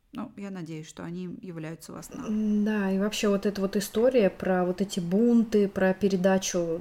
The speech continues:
Speaker 2: друг другу продовольствия, туфелек, ну, вера в человечество восстанавливается.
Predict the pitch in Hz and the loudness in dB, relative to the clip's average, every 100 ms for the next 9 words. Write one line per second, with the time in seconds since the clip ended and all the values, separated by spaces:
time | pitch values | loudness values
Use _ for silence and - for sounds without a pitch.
0 | 175 190 185 196 190 185 175 - - 196 | -2 0 0 0 2 4 2 -2 -2 2
1 | 185 185 175 220 226 233 - 196 190 175 | 4 4 6 6 6 2 0 4 4 4
2 | 170 208 233 233 196 180 - 180 190 185 | 2 0 0 2 2 2 0 2 2 2
3 | 165 - - - 190 220 214 196 185 185 | -2 -8 -16 -6 4 6 6 4 2 -6
4 | - - 196 190 226 - - 185 190 - | -6 0 2 4 2 -2 -4 -4 -2 0
5 | 190 170 160 160 214 | 0 0 -2 -4 -2